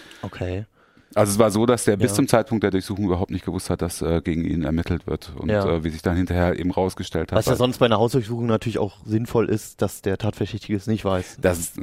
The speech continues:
Speaker 2: völlig klar. Natürlich
Speaker 1: Ja.
Speaker 2: darf er das, äh, darf er das
Speaker 1: Mhm.
Speaker 2: vorher nicht wissen. Aber,
Speaker 1: Ja.
Speaker 2: ähm, ähm, also um das klarzustellen, es gibt für, für, ähm, ermittelnde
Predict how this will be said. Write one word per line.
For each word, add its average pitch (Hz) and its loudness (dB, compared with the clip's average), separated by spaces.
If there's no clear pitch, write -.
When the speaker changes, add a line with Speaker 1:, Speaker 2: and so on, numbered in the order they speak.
Speaker 2:
völlig 95 2
klar. 95 4
Natürlich 90 2
Speaker 1:
Ja. 98 2
Speaker 2:
darf 87 0
er 90 0
das, - -6
äh, - 0
darf 98 -2
er 95 0
das 82 -2
Speaker 1:
Mhm. 107 -16
Speaker 2:
vorher 87 2
nicht 82 -2
wissen. 80 -4
Aber, 95 0
Speaker 1:
Ja. 87 2
Speaker 2:
ähm, 82 0
ähm, 82 2
also 90 0
um 98 2
das 92 2
klarzustellen, 104 4
es 90 -2
gibt - -4
für, 95 2
für, 90 0
ähm, 85 0
ermittelnde 92 2